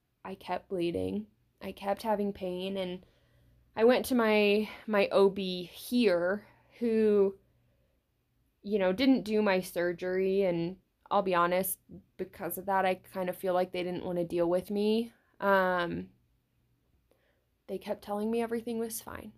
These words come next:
"Everything's normal. It looks fine. Everything's healing fine." I just had to deal with it. And I finally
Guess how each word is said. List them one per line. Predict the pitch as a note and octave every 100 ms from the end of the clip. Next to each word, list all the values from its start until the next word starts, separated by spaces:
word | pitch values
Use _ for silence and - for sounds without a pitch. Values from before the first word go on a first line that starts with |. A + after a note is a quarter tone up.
| _ _ _ _ _ _ _ _ _ -
"Everything's | F#3+ G3+ G#3 A3 A3
normal. | A3 G3+ G3 G3 G3 G3 G3 G3+ _ _ _ -
It | F3
looks | F3+ G3 -
fine. | - G3 F#3+ F#3+ F#3
Everything's | F3+ G3 G3+ G3+
healing | G#3+ G3+ G3+
fine." | G3+ F#3+ F#3 F#3+ F#3+ F#3 F#3+ _ _ _ _ _ _ _ _ _ _ _ _ _ _
I | -
just | F#3+ G3
had | G3 F#3+
to |
deal | F3+ F3+
with | F#3 -
it. | - - - _ _ _ _ _ _ _ _ _ _ _ _ _ _ _ _ _ _ _ _ _ _ _ _ _ _ _ -
And | A3+ A3 G#3 G#3 G3+ G3+ - _
I | G#3
finally | A3+ - - A3 A#3+ C#4+ C#4+ C#4+ C4+ C4